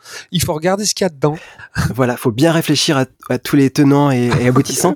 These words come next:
Speaker 1: <laughs>
Speaker 2: Moi, c-, ceci dit, je regrette pas non plus, euh,
Speaker 1: Oui.
Speaker 2: complètement.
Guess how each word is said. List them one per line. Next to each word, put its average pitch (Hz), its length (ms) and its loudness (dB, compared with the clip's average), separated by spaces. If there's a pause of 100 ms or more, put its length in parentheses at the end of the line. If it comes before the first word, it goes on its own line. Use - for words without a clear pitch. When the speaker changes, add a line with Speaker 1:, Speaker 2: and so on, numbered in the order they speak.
(120)
Speaker 1:
<laughs> - 140 -10
Speaker 2:
Moi, 170 160 2
c-, - 160 -6
ceci 156 320 0
dit, 208 100 2
je 156 100 2
regrette 147 300 0
pas 147 220 2
non 151 100 2
plus, 147 380 -2
euh, 127 100 2
Speaker 1:
Oui. 156 180 4
Speaker 2:
complètement. 123 380 -4